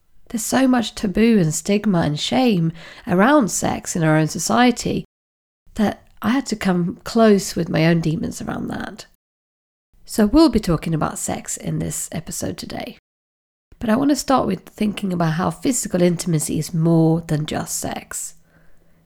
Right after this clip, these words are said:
It's important to emphasize that a lot of the physical closeness between partners is not actually sexual in nature. Holding hands, cuddling up, stroking a cheek,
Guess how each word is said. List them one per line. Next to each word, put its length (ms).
It's 180
important 400
to 100
emphasize 540
that 140
a 80
lot 340
of 60
the 120
physical 440
closeness 580
between 460
partners 640
is 160
not 200
actually 360
sexual 460
in 140
nature. 540
Holding 340
hands, 640
cuddling 420
up, 380
stroking 520
a 60
cheek, 560